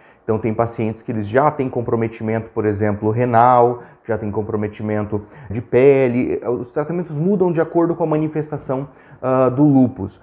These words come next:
mas basicamente esse é o fina-, é o fu-, é o fundamento. Você dá uma medicação que diminua a imunidade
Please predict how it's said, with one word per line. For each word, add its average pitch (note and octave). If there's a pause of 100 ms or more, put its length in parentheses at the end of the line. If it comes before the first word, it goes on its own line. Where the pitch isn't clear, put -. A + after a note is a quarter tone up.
(160)
mas A#2
basicamente D3+
esse E3
é G3+
o G#3
fina-, G#3
é E3+
o E3+
fu-, E3+
é E3
o E3
fundamento. D#3+
Você G#2+ (100)
dá A2
uma F#3+
medicação E3
que F#3+
diminua C3
a A3+
imunidade F#3